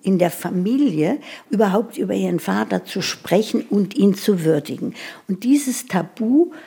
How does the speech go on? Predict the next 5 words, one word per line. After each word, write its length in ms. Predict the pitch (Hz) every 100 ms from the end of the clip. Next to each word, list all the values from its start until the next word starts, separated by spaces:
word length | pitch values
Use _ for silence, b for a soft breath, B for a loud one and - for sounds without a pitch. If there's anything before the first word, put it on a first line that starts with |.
| B
hat 200 | - 202
sie 240 | - 208 170
geformt 800 | 165 - - 190 214 254 254 - B B B _
und 360 | 226 220 185 - - _ -
belastet. 920 | 165 151 180 240 - - - 269 -